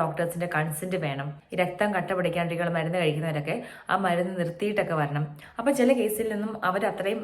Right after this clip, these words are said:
മരുന്ന് നിർത്താൻ മാത്രമുള്ള കണ്ടീഷനിലായിരിക്കത്തില്ല. അപ്പോൾ so അങ്ങനെ മെഡിക്കൽ കൺസെന്റോ അല്ലെങ്കിൽ നിങ്ങൾ എന്ത് മെഡിസിൻ കഴിച്ചാലും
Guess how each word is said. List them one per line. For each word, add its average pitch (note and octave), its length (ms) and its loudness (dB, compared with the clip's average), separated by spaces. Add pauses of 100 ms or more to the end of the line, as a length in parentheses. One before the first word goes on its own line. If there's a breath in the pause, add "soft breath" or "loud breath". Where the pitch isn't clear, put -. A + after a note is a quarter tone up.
(220)
മരുന്ന് G3+ 300 0
നിർത്താൻ G3 420 0
മാത്രമുള്ള G3 380 2
കണ്ടീഷനിലായിരിക്കത്തില്ല. G#3 800 2 (540 loud breath)
അപ്പോൾ D4 140 0 (100)
so B3+ 40 6 (280)
അങ്ങനെ G#3+ 260 0
മെഡിക്കൽ A3 320 0
കൺസെന്റോ F3+ 500 2 (360 loud breath)
അല്ലെങ്കിൽ G3 280 2 (120)
നിങ്ങൾ A#3+ 200 2
എന്ത് G#3+ 100 0 (100)
മെഡിസിൻ G#3+ 200 -2 (120)
കഴിച്ചാലും F3+ 360 -2